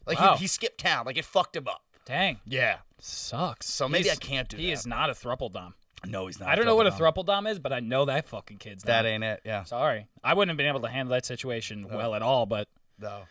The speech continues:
Speaker 1: no
Speaker 2: neither
Speaker 1: shot.
Speaker 2: did he.
Speaker 1: I just wouldn't have said yes, though, in the beginning.
Speaker 2: Sure.
Speaker 1: But, you know, to each
Speaker 2: Florida,
Speaker 1: their own.
Speaker 2: Florida Joe's doing some weird
Speaker 1: Florida,
Speaker 2: shit.
Speaker 1: Florida Joe would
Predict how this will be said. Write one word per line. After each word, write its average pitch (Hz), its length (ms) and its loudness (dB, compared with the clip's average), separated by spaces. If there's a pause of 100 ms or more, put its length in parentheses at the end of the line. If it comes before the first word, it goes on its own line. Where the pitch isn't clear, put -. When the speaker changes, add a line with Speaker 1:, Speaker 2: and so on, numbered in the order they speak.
Speaker 1:
no 120 100 -4
Speaker 2:
neither 123 300 -4
Speaker 1:
shot. 170 60 -2
Speaker 2:
did 175 140 -4
he. 208 280 -4
Speaker 1:
I 160 100 6
just 170 200 0
wouldn't 156 260 4
have 135 80 2
said 113 320 2
yes, 120 300 -8
though, 78 180 -12
in 78 60 -18
the 82 60 -20
beginning. 92 360 -12 (220)
Speaker 2:
Sure. 107 520 -6 (540)
Speaker 1:
But, 226 160 -4
you 123 80 -8
know, 90 140 -12 (260)
to 110 80 -8
each - 20 -4
Speaker 2:
Florida, 143 280 6
Speaker 1:
their 104 80 -4
own. 92 80 -14 (100)
Speaker 2:
Florida 127 360 -2
Joe's 95 280 -10
doing 98 220 -12
some 98 140 -16
weird 95 80 -12
Speaker 1:
Florida, 143 260 4
Speaker 2:
shit. - 120 -14
Speaker 1:
Florida 175 300 4
Joe 143 220 4
would 123 120 -4